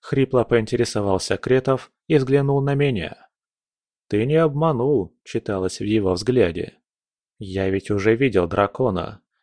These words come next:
и, судя по цвету чешуи, того же самого. Но в тот раз Дмитрий не слишком-то мне поверил, а теперь видел дракона собственными глазами. «Мне гораздо интересней,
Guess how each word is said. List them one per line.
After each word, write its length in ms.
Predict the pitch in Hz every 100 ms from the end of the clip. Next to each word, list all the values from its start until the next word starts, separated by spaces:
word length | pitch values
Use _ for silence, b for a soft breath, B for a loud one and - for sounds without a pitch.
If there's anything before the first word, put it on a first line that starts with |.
| -
и, 100 | 107
судя 300 | - 147 147
по 160 | 147
цвету 380 | - 127 135 135
чешуи, 600 | - 135 - 110 117 135
того 340 | - 110 110
же 120 | 131 135
самого. 720 | - 113 143 92 85 - _ _ _ _ _ -
Но 200 | 143 135
в 80 | -
тот 220 | 135 -
раз 240 | 120 113
Дмитрий 440 | 104 110 110 - 113
не 100 | 104
слишком-то 600 | - 160 - 92 85 92
мне 180 | 92 90
поверил, 680 | 98 95 90 87 90 - _ _ _ -
а 120 | 107
теперь 420 | - 135 185 185
видел 320 | 165 170 160
дракона 500 | 143 147 - 110 131
собственными 680 | 127 - 107 - 110 104 98
глазами. 840 | 95 92 87 87 117 90 - - _ _ _ _ _ _ _ _ _ _ -
«Мне 440 | 98 92 87 90
гораздо 580 | 92 95 98 87 101 92
интересней, 840 | 85 - 95 107 - - 87 -